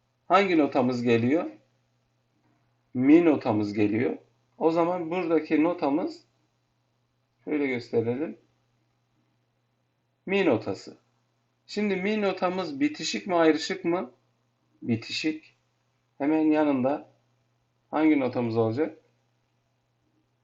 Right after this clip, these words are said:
Fa notamız olacak. Şimdi fa'dan sonra tekrar üç sayıyoruz klavye üzerinde.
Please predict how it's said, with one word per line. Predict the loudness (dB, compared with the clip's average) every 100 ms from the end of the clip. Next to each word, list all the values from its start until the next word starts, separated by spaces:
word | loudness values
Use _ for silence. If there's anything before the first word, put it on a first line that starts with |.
| _ _ _ _ _ _ _ _ _ _ _ _ _ _ _ _ _ _ _ _ _ _ _ _ _ _
Fa | 4 6
notamız | 6 2 -2 -4 -2
olacak. | -4 -6 -14 -20 _ _ _ -8
Şimdi | -6 2
fa'dan | 4 4 2
sonra | 0 -2 0
tekrar | -2 -4 -4
üç | -4 -8 -4
sayıyoruz | 0 2 2 -2 -8 -2
klavye | 2 2 2
üzerinde. | 0 0 0 -2 -6